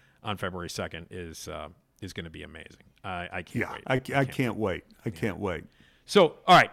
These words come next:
Speaker 1: Speaking of people who have passed away, not to keep, not to be maudlin or sad or anything, we'll pick it up a little bit. But, um, since the last time I spoke to you, the amazing,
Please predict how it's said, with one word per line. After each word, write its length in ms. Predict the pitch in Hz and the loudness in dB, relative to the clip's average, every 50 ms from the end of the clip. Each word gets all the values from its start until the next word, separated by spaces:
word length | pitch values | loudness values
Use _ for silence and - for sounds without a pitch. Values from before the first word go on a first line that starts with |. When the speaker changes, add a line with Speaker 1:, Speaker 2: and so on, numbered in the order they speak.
| - - - - - _ | -2 -18 -20 -20 -20 _
Speaker 1:
Speaking 360 | - - - 220 233 226 254 233 | -14 2 4 4 4 6 4 4
of 100 | 208 - | 4 4
people 200 | 196 185 160 151 | 2 2 4 2
who 80 | 156 | 2
have 80 | 151 - | 2 4
passed 320 | - 147 127 120 113 - 123 | 4 4 4 4 4 0 -2
away, 240 | 101 92 92 104 | -2 -2 -2 0
not 160 | 120 135 143 - | 0 0 0 0
to 80 | 127 | -2
keep, 300 | - - 139 123 - - _ | -4 -4 -6 -6 -6 -10 _
not 220 | - 127 123 - | -4 -4 -4 -4
to 60 | - 110 | -4 -4
be 120 | 101 110 | -2 -2
maudlin 460 | 95 95 101 98 95 95 90 90 90 | 0 0 0 0 0 -2 -4 -8 -8
or 80 | 90 90 | -8 -8
sad 320 | - - 135 113 98 92 | -4 -2 -2 0 0 -2
or 80 | 90 82 | -4 -6
anything, 400 | 76 80 80 - - 80 82 95 | -10 -12 -12 -12 -12 -12 -8 -8
we'll 80 | 104 | -8
pick 220 | 98 - 117 101 - | -6 -6 -6 -6 -4
it 60 | 98 | -4
up 100 | 98 92 | -4 -4
a 60 | - 85 | -6 -10
little 200 | 80 82 - 80 | -12 -12 -12 -12
bit. 240 | 90 87 82 - | -12 -12 -12 -2
But, 320 | - 127 117 110 - - - | 0 0 0 0 -2 -4 -2
um, 400 | 127 120 117 113 117 113 113 113 | 0 0 0 0 -2 -6 -8 -4
since 220 | - - 214 196 - | 0 0 0 2 2
the 60 | 185 | 0
last 220 | 165 147 127 - | 0 0 0 0
time 100 | - 131 | 0 0
I 80 | 120 107 | 0 -2
spoke 320 | 101 - - 110 101 - - | -2 -2 -4 -4 -4 -4 -6
to 120 | - 104 | -8 -8
you, 100 | 98 95 | -8 -8
the 160 | 92 104 104 | -8 -8 -8
amazing, 920 | 101 98 101 104 107 110 117 120 120 113 104 92 85 90 82 71 69 69 69 | -6 -8 -8 -8 -4 0 0 2 2 2 0 -2 -2 -6 -8 -10 -12 -14 -18